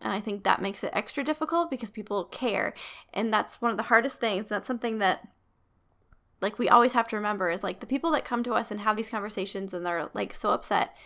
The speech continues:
care about these animals, and so, like, we're all on the same page here. We all care about them. We all wanna save them. We just have different ideas on how to do it, and so if we can, like, have those discussions, if we can get through it in a way that's not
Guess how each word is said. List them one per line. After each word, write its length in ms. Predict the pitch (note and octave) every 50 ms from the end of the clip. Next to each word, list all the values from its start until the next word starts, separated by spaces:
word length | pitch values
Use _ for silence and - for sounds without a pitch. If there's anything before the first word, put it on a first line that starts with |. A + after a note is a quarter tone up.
| - - - - - - - - - -
care 180 | - E4 D#4+
about 200 | E4+ B3+ B3+ A#3+
these 140 | B3 A#3+ A#3
animals, 480 | A#3+ B3 C4 A#3 G3 E3 D3+ - - -
and 80 | A3
so, 120 | G#3+ - A#3
like, 180 | A3+ A3 -
we're 120 | A3 G#3+ -
all 200 | - C4 D#4+ F#4
on 80 | G4
the 60 | C#4+ A#3+
same 240 | - B3 A#3 G3
page 320 | F#3+ G#3 G#3 G#3 A3 - -
here. 380 | - - - - - - - - - - - _ _ _ -
We 140 | A#3 A3
all 180 | - - C#4+ F4+
care 220 | G4 - D4+ A#3
about 260 | G#3+ G3 F#3+ F3+ - -
them. 220 | G3+ F#3+ G3 G#3
We 100 | G#3+ G3+
all 160 | - G#3 A#3
wanna 160 | B3 B3+ C4
save 280 | B3 - A3+ G3 F3+ -
them. 300 | - - A2+ D3 E3 G#3+ - - _ _ _ _ _ _ _ -
We 140 | B3+ C4+
just 160 | A3 B3 A#3+ A#3
have 180 | A#3+ A#3 G3+
different 300 | - G3 G#3+ - B3+ G3+ -
ideas 360 | A#3 A#3 A3 G#3+ G3+ G3+ G3+
on 80 | G#3
how 140 | G3 F#3+ G#3
to 100 | F#3 G3+
do 220 | G3 - E3+ E3 E3
it, 180 | - - - - _ _ _ -
and 120 | G#3 G3
so 140 | - G#3 F#3+ F#3+
if 120 | G3 -
we 80 | A#3 A3
can, 160 | - A3 G#3+
like, 300 | G#3 G3 G3 F#3+ - - _ _ _ _ _ _ -
have 220 | - - B3 C4+
those 180 | C#4 D#4+ D#4+ -
discussions, 640 | E4+ D#4+ - - G3+ F3+ - - G3+ G3 G3+ G3 F#3
if 180 | - G3 -
we 80 | - G#3+
can 200 | G#3+ - G3+ G3+
get 260 | G3+ A#3 A#3+ - -
through 180 | - C4 A#3 A3
it 160 | G#3+ G#3 - -
in 100 | G#3 G#3+
a 60 | G3+
way 160 | G3 G3 G3+
that's 280 | G3+ G#3+ - - - -
not 440 | G3+ F3+ F3+ G3 A3 A3+ - -